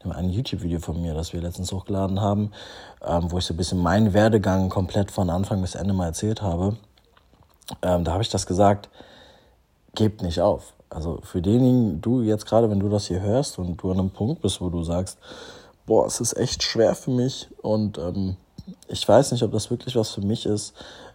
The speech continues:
Ähm, ja, es mag sein, dass es vielleicht nichts für dich ist, dass du das, dass du das denkst, aber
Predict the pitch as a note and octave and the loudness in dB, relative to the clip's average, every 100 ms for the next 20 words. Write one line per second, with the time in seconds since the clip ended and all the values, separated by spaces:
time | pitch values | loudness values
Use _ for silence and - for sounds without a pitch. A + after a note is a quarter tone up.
0 | _ _ - F#2+ F#2+ F#2 C#2 _ _ _ | _ _ -6 -2 0 -2 -8 _ _ _
1 | _ - - C#4 - A2+ G#2+ - D#3 A3+ | _ 2 4 4 2 2 0 4 4 4
2 | - - - G#2 A2 G#2+ - G#2+ C#3+ C3+ | 0 -6 -4 -2 -2 -6 -4 -4 -2 -2
3 | D3+ - G#2 G2+ G2+ - - _ _ - | -4 -4 -2 0 0 -2 -12 _ _ -10
4 | - G2+ G2+ G#2 A#2+ F3+ - - _ _ | -2 -2 2 2 2 -2 -10 -20 _ _
5 | - - D#3+ A#2+ | -4 4 8 8